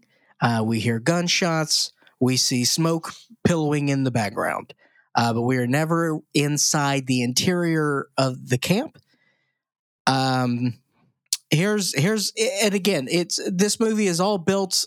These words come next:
around sort of the, the subtlety of the horror of everything and just sort of the subtlety of life and, uh, just it's sort of everyday goings on. Uh, but you certainly, you know, are c-, sort of clued in,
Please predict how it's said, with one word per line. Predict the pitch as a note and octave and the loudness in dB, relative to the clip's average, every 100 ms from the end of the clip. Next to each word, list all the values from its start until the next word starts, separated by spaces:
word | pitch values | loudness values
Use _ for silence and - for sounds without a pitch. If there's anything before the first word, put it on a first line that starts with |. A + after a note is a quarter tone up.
| - | 0
around | D3+ D#3 D#3+ D#3+ D#3+ | 0 2 2 0 0
sort | - D#3+ | 0 0
of | D3 C3+ | -2 -2
the, | C3+ C#3 | -2 0
the | C3+ | 0
subtlety | - - F3 E3 C#3+ C3 G#2+ - - - - - | 2 2 2 0 0 0 -2 -6 -16 -20 -4 0
of | C3+ | 0
the | C3 | 0
horror | B2 C#3 B2+ A2 A2 | 0 0 0 0 0
of | A#2 | 0
everything | B2+ A2+ A#2+ B2 A2 | 0 -2 -2 -2 0
and | A2+ | 0
just | C3 C#3 | 0 0
sort | - D3+ | 0 0
of | C3 A#2+ | -2 -2
the | |
subtlety | - F#3 D#3+ D3 C3+ | 0 0 0 0 0
of | B2 A2+ | 0 0
life | C3 C#3 C#3 - - - - - - | 0 0 -2 -8 -14 -16 -16 -16 -2
and, | C3+ B2+ B2+ B2 B2 A#2 C#3 - | 0 2 2 0 0 -2 -4 -2
uh, | A#2+ A#2 B2 | 0 0 0
just | A#2 C#3 - | 0 0 0
it's | D#3+ - | 0 0
sort | E3 C#3 | 0 -2
of | C3+ | 0
everyday | D3 D3+ D#3+ D3 D3 D3 | 0 0 0 0 0 0
goings | C#3+ D3+ D3 C#3+ C3 | 0 0 0 0 0
on. | C#3 B2 G#2 G#2 - _ _ _ - | 0 0 0 -4 -8 _ _ _ -2
Uh, | B2 B2 A#2+ A#2+ A2+ A2+ A#2+ | 0 2 0 0 0 0 -2
but | B2 C3 - | 0 -2 2
you | C3 A#2+ | 0 2
certainly, | - E3 D3+ C#3 C3 B2+ | 0 0 0 0 0 0
you | C#3 B2+ | 0 0
know, | A#2 A2 A2 _ - | 0 -2 -6 _ -2
are | B2 A2+ | -2 -2
c-, | - | -2
sort | C#3 D3+ B2 | 0 0 0
of | - | 0
clued | D3 C#3+ C3 | 0 0 0
in, | B2+ B2 B2 A#2 | 0 0 0 -2